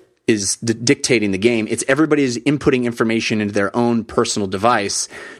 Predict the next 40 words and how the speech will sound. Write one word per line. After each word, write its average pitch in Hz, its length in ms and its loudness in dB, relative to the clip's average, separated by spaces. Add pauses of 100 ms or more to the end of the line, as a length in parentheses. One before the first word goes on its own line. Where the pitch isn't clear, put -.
to - 100 0
use 120 460 0
to - 140 -8
sort 107 120 0
of 101 100 -2
keep 120 280 -4
track 110 400 0
of 95 80 -4
the 95 120 -4
information 98 440 -2
they've 76 120 -10
got. - 240 -6 (140)
So - 100 4
it's 151 100 0
a - 20 0
very 135 300 2
different 151 520 0
application, 123 640 0
and 117 100 2
I'm 123 240 -2
really 240 280 2
hoping 185 340 2
it 147 60 -2
doesn't 135 200 0
let 107 160 -4
me 113 80 0
<laughs> 107 120 0
down, 95 280 -2 (320)
uh, 107 380 0
because 123 240 2
I 123 80 2
am 120 100 0
very 117 180 2
excited 101 240 -2
about 95 140 -6
The - 80 -6
Alchemist, 92 380 -6
and 107 100 0
I've 107 80 -2
heard 143 160 2